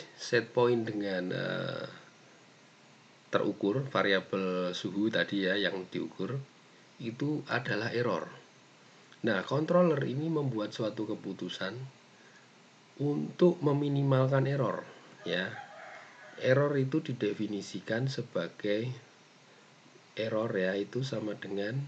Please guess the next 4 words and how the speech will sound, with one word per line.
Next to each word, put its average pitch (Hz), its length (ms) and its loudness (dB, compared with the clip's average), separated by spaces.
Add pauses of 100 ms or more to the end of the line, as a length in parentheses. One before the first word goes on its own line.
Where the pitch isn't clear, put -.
(540)
set - 640 -4 (160)
point 117 480 2 (1120)
minus 107 560 -2 (800)
suhu 104 560 -4